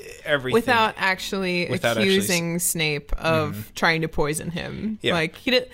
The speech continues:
Speaker 2: he doesn't want to be an alarmist. He doesn't
Speaker 1: Mm-hmm.
Speaker 2: want to accuse him of something that he maybe hasn't done, but he wants him to be just wary enough to stay safe.
Speaker 1: Yeah.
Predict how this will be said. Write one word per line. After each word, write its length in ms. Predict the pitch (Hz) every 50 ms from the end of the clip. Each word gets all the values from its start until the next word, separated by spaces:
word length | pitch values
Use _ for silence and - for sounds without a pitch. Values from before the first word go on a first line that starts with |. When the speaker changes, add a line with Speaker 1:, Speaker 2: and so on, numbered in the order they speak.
| - - - -
Speaker 2:
he 100 | - 262
doesn't 180 | 277 302 294 330
want 120 | 285 320
to 40 | 339
be 80 | 339 330
an 60 | 330
alarmist. 680 | 320 277 226 170 156 160 160 156 208 - - - -
He 180 | - - 233 208
doesn't 220 | 208 214 214 254
Speaker 1:
Mm-hmm. 60 | 226
Speaker 2:
want 220 | 240 240 233 226 - -
to 500 | - 233 220 220 220 214 214 220 220 214 - - - - - - - - - - - - - - - - - - _ - - _ - - _ - - _ _ _ _ _ _ -
accuse 760 | - 208 214 - - - - - 247 240 240 240 233 220 -
him 260 | - 214 196 196 196
of 140 | 190 180 180
something 360 | - - 185 180 175 190 180 175
that 80 | 170
he 200 | 175 175 - 185
maybe 280 | 180 180 170 165 170 175
hasn't 400 | 185 202 175 180 175 165 175 -
done, 520 | - 180 180 170 160 131 135 147 147 180 - -
but 140 | 202 170
he 120 | 175 180 156
wants 300 | 160 160 151 147 - -
him 160 | 160 165 170
to 160 | - - 170
be 180 | 165 - 160 165
just 400 | 165 - 165 156 160 - - -
wary 300 | 165 151 147 151 151 151
enough 320 | 147 143 - 127 165 -
to 100 | - -
stay 240 | 165 - - 156 -
safe. 560 | 170 - 226 254 - - - - - - - -
Speaker 1:
Yeah. 280 | 175 151 113 90 87